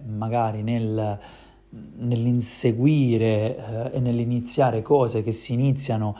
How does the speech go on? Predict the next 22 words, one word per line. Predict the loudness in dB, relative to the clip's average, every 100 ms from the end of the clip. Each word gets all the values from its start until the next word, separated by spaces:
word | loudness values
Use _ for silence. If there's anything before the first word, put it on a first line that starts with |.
| -12
senza | -8 0 2 4 4
quasi | 4 2
attrito, | -2 -2 2 2 2
perché | 0 -2 -2
fondamentalmente | -2 -2 0 0 0 2 0 2 0 -2 -10 -12
abbiamo | -6 -2 0 0
tanta | 2 2 2
di | 2
quella | 4 4
paura | 4 2 4 4 2
di | 0
non | 0
agire | -2 -2 0 2 4 2 0 -8 -10
perché | -6 -4 0
verremo | 2 4 4 4 4 2 -2 -2
perseguitati | -2 0 0 2 2 4 4 2 2 2
da | 4 4
tutta | 0 -2 0
una | 2
serie | 2 4 2
di | 2
forze | 4 6 6 2 0 -2